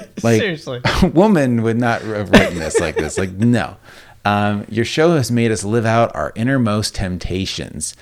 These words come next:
Speaker 1: Okay, look. <laughs>
Speaker 2: How?
Speaker 1: The show is not sexy.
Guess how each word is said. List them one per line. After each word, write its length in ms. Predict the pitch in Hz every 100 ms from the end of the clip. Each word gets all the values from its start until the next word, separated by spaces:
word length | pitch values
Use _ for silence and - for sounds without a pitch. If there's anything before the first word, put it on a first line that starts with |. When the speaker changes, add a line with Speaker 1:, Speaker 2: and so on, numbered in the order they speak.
| - - _ _ _
Speaker 1:
Okay, 240 | - - 64
look. 200 | 67 - 320 - - - -
<laughs> 280 | - - -
Speaker 2:
How? 360 | - 190 113 113 - - -
Speaker 1:
The 100 | -
show 380 | - - 214 220
is 180 | 196 135
not 580 | 147 151 147 - - -
sexy. 840 | - - 240 240 - - 101 98